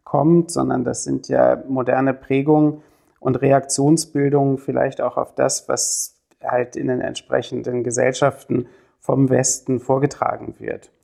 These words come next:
oder postkolonial oder was auch immer. Also ich glaub, da kommt man nicht so richtig weiter. Ich glaube, das Problem ist einfach, dass eine vollständig säkularisierte Kultur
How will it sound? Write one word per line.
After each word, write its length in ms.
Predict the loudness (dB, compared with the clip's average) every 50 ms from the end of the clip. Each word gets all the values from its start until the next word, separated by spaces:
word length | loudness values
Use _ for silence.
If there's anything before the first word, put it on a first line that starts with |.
| _
oder 360 | -12 -8 -4 -2 -2 -2 -4 -6 _ _ _ _
postkolonial 880 | -4 -4 -4 -4 -10 -8 -8 -6 -4 -4 -6 -4 -2 0 0 0 0
oder 180 | -2 -4 -6 -8
was 160 | -6 -8 -8
auch 180 | -8 -8 -10 -10
immer. 320 | -8 -6 -6 -6 -6 -8 _ _ _ _ _ _ _ _ _ -2
Also 200 | 0 2 2 2
ich 60 | 4
glaub, 220 | 4 2 4 4
da 140 | 2 2 2
kommt 260 | 2 0 0 0 2
man 260 | 2 2 4 4 2 2 -2 -4
nicht 240 | -4 -4 -4 -4 -6
so 80 | -8
richtig 540 | -6 -6 -6 -8 -8 _ -16 -16 -14 _ -10
weiter. 580 | -10 -10 -8 -10 -12 -14 -14 -12 -10 -10 -10 -10 -12 -12
Ich 100 | -14 -6
glaube, 340 | 0 2 4 4 2 2 -2
das 460 | -2 -4 -4 -4 -6 -14 -16 _ _ _ _ _
Problem 460 | _ -2 -2 0 0 0 0 0 0
ist 200 | -2 -4 -6 -6
einfach, 500 | -8 -6 -4 -2 -2 -2 0 0 -2 -2
dass 200 | -2 -4 -4 -4
eine 400 | -4 -6 -6 -6 -4 -4 -4 -4
vollständig 720 | -4 -2 0 2 2 2 0 -4 -2 0 2 2 2 0 -2
säkularisierte 920 | -4 -4 -4 -4 -2 0 2 2 2 2 0 -2 -6 -6 -6 -6 -6 -6 -8
Kultur 640 | -6 -2 0 0 0 -2 0 2 4 4 4 4